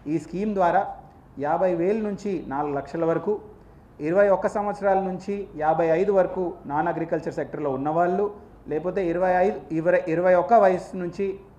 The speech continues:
యా-, అరవై వయసు వరకు అగ్రికల్చర్ సెక్టర్లో ఉన్న అర్హులందరూ అప్లికేషన్ వేసుకోవచ్చు.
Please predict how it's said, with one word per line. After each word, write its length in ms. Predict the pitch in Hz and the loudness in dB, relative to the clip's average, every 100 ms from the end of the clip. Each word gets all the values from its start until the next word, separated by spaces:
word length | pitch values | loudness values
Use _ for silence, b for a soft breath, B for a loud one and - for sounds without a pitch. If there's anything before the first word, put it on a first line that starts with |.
| - 139 | -12 -2
యా-, 240 | 151 160 | 0 2
అరవై 280 | 156 190 226 | 2 4 4
వయసు 300 | 175 165 151 | 4 2 -2
వరకు 340 | 143 135 151 - - | -4 -4 -10 -12 -8
అగ్రికల్చర్ 460 | 147 202 214 196 208 | -4 0 0 0 -2
సెక్టర్లో 440 | 180 160 160 160 | -4 -6 -4 -4
ఉన్న 320 | 147 147 135 - - - - | -4 -4 -6 -8 -16 -20 -10
అర్హులందరూ 480 | 127 147 156 165 208 | -4 -2 0 0 2
అప్లికేషన్ 480 | 190 - 151 143 180 | 2 -2 -6 -6 -6
వేసుకోవచ్చు. 720 | 127 - 127 117 - - - | -8 -8 -10 -10 -12 -20 -20